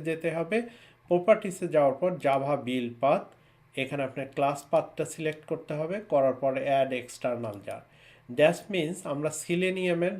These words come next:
জারগুলো এখানে নিতে হবে এই প্রজেক্টে, otherwise আমরা Selenium-এর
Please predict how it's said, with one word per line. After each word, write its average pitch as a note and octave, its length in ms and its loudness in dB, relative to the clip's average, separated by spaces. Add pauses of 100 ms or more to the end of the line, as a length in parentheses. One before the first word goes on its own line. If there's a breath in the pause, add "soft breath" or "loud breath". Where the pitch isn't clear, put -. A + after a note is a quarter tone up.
জারগুলো C#3+ 540 0 (260)
এখানে C3+ 280 -6 (120)
নিতে C3+ 280 -2
হবে G#2+ 200 -6 (180)
এই B2+ 60 0 (100)
প্রজেক্টে, C#3+ 440 0 (140)
otherwise D3 520 2
আমরা D3 160 -4 (100)
Selenium-এর C#3 640 -2